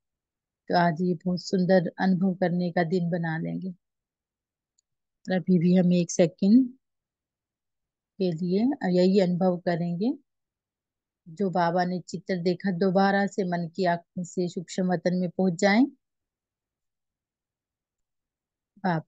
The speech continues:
दादा के सामने वो सुंदर दृश्य, पूरा वतन गोल्डन रंग की किरणों से भरा हुआ है।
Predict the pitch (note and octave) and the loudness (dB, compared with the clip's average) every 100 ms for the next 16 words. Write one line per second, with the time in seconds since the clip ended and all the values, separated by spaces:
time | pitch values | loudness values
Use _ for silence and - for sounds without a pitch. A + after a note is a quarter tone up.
0 | - F3 F3 F3 F3+ E3+ F#3+ E3+ E3+ F#3 | 0 2 2 -4 -6 -4 -2 -2 -2 -2
1 | A#3 A#3 _ _ _ _ _ _ _ _ | -4 -6 _ _ _ _ _ _ _ _
2 | _ _ _ _ _ _ G#3 G#3+ - F#3+ | _ _ _ _ _ _ -6 -6 -2 -2
3 | F#3 G3 E3 F3 F3+ - - F#3+ - A3+ | 2 0 0 -4 -6 -6 -8 -6 -2 0
4 | A3+ A3 A3 G#3+ F3+ E3 F3+ F3 E3+ - | 2 2 4 4 2 -2 -2 -2 -6 -12
5 | _ _ _ _ _ _ _ _ _ _ | _ _ _ _ _ _ _ _ _ _
6 | _ _ _ _ G3+ G3+ F#3+ G#3 G3+ F3+ | _ _ _ _ -4 -2 0 0 0 -2
7 | F3 - F3+ G3 F3+ F3+ F#3 F#3+ E3+ E3+ | -4 -6 -8 -4 -4 -2 -4 -4 -4 0
8 | F3+ F3+ F3 F#3 F3+ F3 G#3 | 2 2 0 0 0 -2 -4